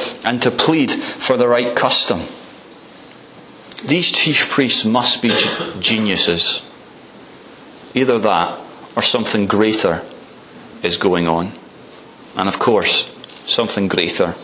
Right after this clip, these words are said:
is going on. This passage starts with them talking about their plans. They may have thought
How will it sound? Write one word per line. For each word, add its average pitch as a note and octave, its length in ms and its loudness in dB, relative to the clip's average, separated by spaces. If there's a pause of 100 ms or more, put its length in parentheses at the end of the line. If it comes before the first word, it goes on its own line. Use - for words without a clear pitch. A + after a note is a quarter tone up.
(460)
is F2 180 -2
going F2 300 0
on. E2+ 240 2 (1000)
This - 160 -2
passage A#2 460 0
starts A2 320 0
with A2 80 2
them G2+ 100 0
talking A#2 320 0
about G2+ 380 2
their A2 320 0
plans. F#2 680 0 (640)
They G#2 80 2
may A2 120 2
have A#2 100 2
thought - 580 0